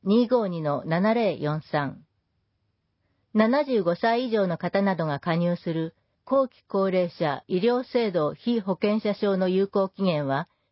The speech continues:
七月三十一日金曜日です。七月下旬までに新しい保険証を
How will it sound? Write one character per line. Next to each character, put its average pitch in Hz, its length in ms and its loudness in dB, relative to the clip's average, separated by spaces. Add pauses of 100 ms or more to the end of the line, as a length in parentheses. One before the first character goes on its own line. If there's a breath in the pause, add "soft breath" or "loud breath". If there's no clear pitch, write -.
七 - 220 -2
月 247 180 0 (100)
三 233 220 0
十 165 180 -4
一 160 180 -4
日 156 340 -4
金 202 240 0
曜 196 200 2
日 139 100 -8
で 143 140 -4
す。 - 140 -18 (1400)
七 - 220 -2
月 269 260 0
下 233 160 2
旬 254 180 2
ま 247 120 2
で 196 140 -2
に 160 220 -6 (260)
新 240 400 0
し 262 180 -4
い 226 40 2
保 170 120 -6
険 175 260 -2
証 165 400 0
を - 120 -6